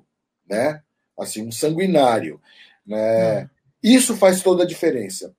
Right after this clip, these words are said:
Speaker 1: E não tem a ver especificamente com Portugal. Aqui Portugal, naquele momento, podia ser colonizado por portugueses. O Brasil só começa a ser Brasil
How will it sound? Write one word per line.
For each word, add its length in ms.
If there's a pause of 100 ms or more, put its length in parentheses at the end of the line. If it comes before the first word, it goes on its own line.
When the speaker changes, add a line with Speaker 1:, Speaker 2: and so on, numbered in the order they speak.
Speaker 1:
E 100
não 220
tem 180
a 40
ver 340
especificamente 880
com 100
Portugal. 400
Aqui 200
Portugal, 440
naquele 280
momento, 180
podia 260
ser 360 (260)
colonizado 1200
por 160
portugueses. 840 (420)
O 100
Brasil 360
só 220
começa 400
a 20
ser 140
Brasil 580